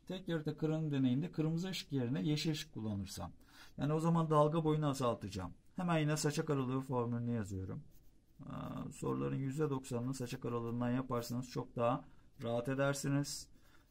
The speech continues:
Delta x eşittir L lambda bölü tek yarık dediği için W n.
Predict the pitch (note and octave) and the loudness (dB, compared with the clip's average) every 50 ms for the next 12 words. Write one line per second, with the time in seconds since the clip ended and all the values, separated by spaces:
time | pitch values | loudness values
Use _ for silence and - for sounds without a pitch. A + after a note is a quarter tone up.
0 | - - B2 C3+ C#3+ D3 D3 F3 E3+ D#3+ D3+ - D#3+ C#3+ - D3 C3+ - - C3 | -10 -4 0 2 2 2 2 0 -2 -2 -2 -2 -2 -2 -2 -2 -6 -6 -4 -4
1 | B2+ B2+ B2+ - - - - - - - - - G#2+ A2 A#2 A#2 A#2 A#2+ B2 C#3 | -4 -4 -4 -6 -10 -14 -14 -18 -20 -18 -12 -6 -4 -2 0 2 2 2 4 4
2 | D3 D3 D3 C#3+ C3+ A#2+ A#2+ A2+ G#2+ G#2+ G#2 G#2 C3+ E3 - - - - - - | 4 4 4 2 2 0 0 0 0 0 0 0 -2 -4 -8 -12 -18 -20 -20 -20
3 | - - - - - - - - - - _ _ - - _ - - - - - | -20 -20 -20 -20 -20 -20 -20 -20 -20 -20 _ _ -20 -20 _ -20 -20 -20 -16 -8
4 | - C3+ C#3 - - - - - - G#2 G#2 G2+ F2 E2 - - A2 G#2+ A#2+ C3+ | -6 -4 -4 -4 -6 -16 -20 -14 -10 -6 -6 -6 -6 -8 -10 -8 -8 -4 -2 -2
5 | B2+ G#2+ - - A2 B2+ D3+ D3+ C3 A#2+ C3+ C3+ B2 A#2+ A2+ A#2 C#3+ D#3 - - | -2 -2 -2 -4 -4 -4 -4 -4 -4 -2 -2 -2 0 0 -2 0 0 -2 -2 -2
6 | A#2+ A#2+ - - | -2 -2 -2 -2